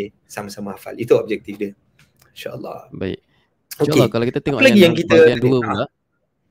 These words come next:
Speaker 2: Ah,
Speaker 1: Okey.
Speaker 2: bahagian dua pula, kita ambil, ah, muka surat enam belas daripada buku yang anda
Speaker 1: Okey.
Speaker 2: ada ni. Ah, muka
Speaker 1: Mhm.
Speaker 2: surat enam belas kalau kena anda lihat eh.
Speaker 1: Mhm.
Speaker 2: Ah,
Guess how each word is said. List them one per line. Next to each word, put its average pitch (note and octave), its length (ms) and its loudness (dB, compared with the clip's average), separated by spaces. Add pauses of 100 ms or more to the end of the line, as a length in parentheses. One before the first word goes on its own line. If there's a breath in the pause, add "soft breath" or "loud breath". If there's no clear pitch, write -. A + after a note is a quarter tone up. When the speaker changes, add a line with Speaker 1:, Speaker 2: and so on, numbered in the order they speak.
(140)
Speaker 2:
Ah, G2+ 80 -8
Speaker 1:
Okey. A#2 240 0
Speaker 2:
bahagian A2+ 460 0
dua C3 180 2
pula, G#2+ 300 0 (200)
kita B2+ 300 -2
ambil, A#2+ 240 -2
ah, G2 240 -2
muka G#2 240 -6
surat A2 240 -2
enam G#2 240 -2
belas G2+ 320 0
daripada G2+ 360 -6
buku G2+ 440 -12
yang F2+ 100 -12
anda F#2+ 220 -10
Speaker 1:
Okey. F#2+ 120 -6
Speaker 2:
ada F#2+ 180 -10
ni. F#2+ 180 -10 (240)
Ah, F2 680 -12
muka F2+ 220 -8
Speaker 1:
Mhm. G2+ 60 -8
Speaker 2:
surat F#2+ 140 -12
enam F#2+ 120 -14
belas A2+ 140 -14
kalau G2 120 -10
kena G2+ 180 -6
anda - 200 -14
lihat G2 260 -14
eh. D3 140 -8
Speaker 1:
Mhm. - 500 -20
Speaker 2:
Ah, F#2+ 640 -2